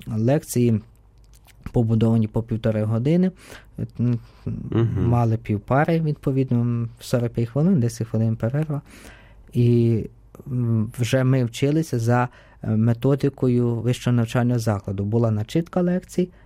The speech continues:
Speaker 1: був
Speaker 2: Мгм.
Speaker 1: семінар.
Speaker 2: Мгм.
Speaker 1: Тобто не кожного разу опитували, а через п'ять лекцій, наприклад, і семінари. Ну і це, м, трішки полегшувало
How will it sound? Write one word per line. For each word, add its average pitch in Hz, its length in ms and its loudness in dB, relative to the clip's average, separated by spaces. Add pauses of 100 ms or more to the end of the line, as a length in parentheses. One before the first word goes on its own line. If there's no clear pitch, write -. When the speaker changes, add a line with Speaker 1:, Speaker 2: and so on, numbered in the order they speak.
(120)
Speaker 1:
був 123 220 0
Speaker 2:
Мгм. 113 80 4
Speaker 1:
семінар. 123 520 2
Speaker 2:
Мгм. 107 340 0
Speaker 1:
Тобто 120 240 0
не 127 100 2
кожного 123 480 0
разу 113 260 0
опитували, 190 680 0
а 147 180 0 (360)
через 127 380 -4 (200)
п'ять 139 320 -2
лекцій, 104 420 -8
наприклад, 110 540 -10
і 185 200 0 (200)
семінари. 117 640 -2 (720)
Ну 143 180 2
і 170 60 0
це, 147 420 0 (120)
м, 110 220 -4
трішки 143 340 -2
полегшувало 131 840 0